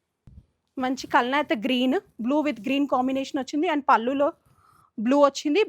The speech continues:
బార్డర్ చూడొచ్చు ఎంత హెవీ బార్డర్ వచ్చిందోనండి. And నెక్స్ట్ కలర్ వచ్చేసరికి సీ గ్రీన్ with పీచ్ కలర్. కలర్ కాంబినేషన్స్ చాలా డిఫరెంట్‌గా ఉన్నాయండి. పట్టులో మీకు ఈ కలర్ కాంబినేషన్స్ చూడొచ్చు, చాలా డిఫరెంట్‌గా ఉన్నాయి. All over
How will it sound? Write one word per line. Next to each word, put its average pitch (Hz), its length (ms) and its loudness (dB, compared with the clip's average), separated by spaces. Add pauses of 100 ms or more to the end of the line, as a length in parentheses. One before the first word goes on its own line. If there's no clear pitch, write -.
బార్డర్ 262 360 4
చూడొచ్చు 285 360 -2
ఎంత 277 200 -2 (100)
హెవీ 254 260 2 (120)
బార్డర్ 254 260 4
వచ్చిందోనండి. 226 640 -4 (1160)
And 226 160 -8
నెక్స్ట్ - 320 -12
కలర్ 277 260 0
వచ్చేసరికి 262 480 -8
సీ - 240 -4
గ్రీన్ 277 300 -2
with 277 140 -8 (100)
పీచ్ 262 320 -2
కలర్. 247 320 -4 (880)
కలర్ 269 280 4
కాంబినేషన్స్ 330 600 2
చాలా 254 300 2
డిఫరెంట్‌గా 254 400 -2
ఉన్నాయండి. 226 380 -4
పట్టులో 320 420 0
మీకు 349 200 -2
ఈ 285 120 -6
కలర్ 247 280 2
కాంబినేషన్స్ 269 480 -2 (100)
చూడొచ్చు, 233 340 -6 (720)
చాలా 254 240 2
డిఫరెంట్‌గా 262 560 0
ఉన్నాయి. 330 200 -2 (760)
All 254 220 6
over 294 120 6